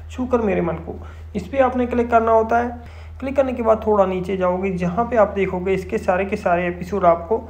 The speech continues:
मिल जाएंगे। जहाँ view more पे click करके आप पुराने जितने भी episode आज तक आ चुके हैं, सारे के सारे इसमें देख सकते हैं, एक ही दिन में देख सकते हैं,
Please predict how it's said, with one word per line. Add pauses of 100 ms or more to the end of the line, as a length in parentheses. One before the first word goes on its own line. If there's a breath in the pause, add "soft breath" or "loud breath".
(460 loud breath)
मिल
जाएंगे।
जहाँ
view
more
पे
click
करके
आप (120)
पुराने
जितने
भी
episode
आज
तक
आ
चुके
हैं,
सारे
के
सारे
इसमें
देख
सकते
हैं,
एक
ही
दिन
में
देख
सकते
हैं,